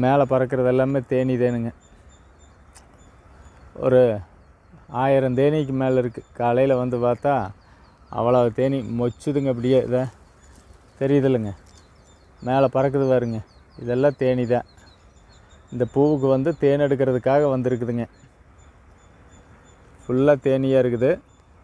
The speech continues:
அருமையான உயிர் வேலி தாவரம். இந்த வேலி இருந்தாவே போதும் நம்மளுக்கு. நிறைய தேனீ வந்துருமுங்க. இதை மேல பறக்குது பாருங்க. பூ மணமும் அருமையான மணமா இருக்கு.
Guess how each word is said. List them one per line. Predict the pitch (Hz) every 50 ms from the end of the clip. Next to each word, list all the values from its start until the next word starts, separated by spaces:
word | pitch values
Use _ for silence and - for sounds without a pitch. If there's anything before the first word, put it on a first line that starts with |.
| - - - - -
அருமையான | 117 120 131 131 135 135 143 160 165 151
உயிர் | 143 143 139 135 135
வேலி | 135 135 135 127 -
தாவரம். | 135 127 127 127 123 123 - - _ - - - - - - - -
இந்த | 139 120 120 113
வேலி | 120 131 143 151 147 143 143
இருந்தாவே | 135 135 131 131 131 127 127 139 147 135 120
போதும் | 127 127 123 123 139 139
நம்மளுக்கு. | 127 123 123 123 113 - 156 156 147 131 110 107 - _ _ - _ _ _ _ _ _ _ - _ _ _ _ _ _ _ - - - - - - - - - - - - - - - - - - - - - - - - - 135
நிறைய | 127 127 131 131 123 117 -
தேனீ | 127 127 135 139 135 127
வந்துருமுங்க. | 127 123 123 120 120 120 120 117 113
இதை | 123 127 131 - - - _ _ - _ _ _ - - - - - - - 139 127
மேல | 123 127 131 123 117
பறக்குது | - 123 127 123 127 127 127 120
பாருங்க. | 123 117 113 110 110 107 - - - - - - - - - - - - - - - _ - - - - - - - -
பூ | 135 143 147 143 127 123
மணமும் | 127 143 151 160 160 160 160 143
அருமையான | 131 131 123 131 135 135 143 143 135 127
மணமா | 127 127 127 131 131 123
இருக்கு. | 123 107 113 120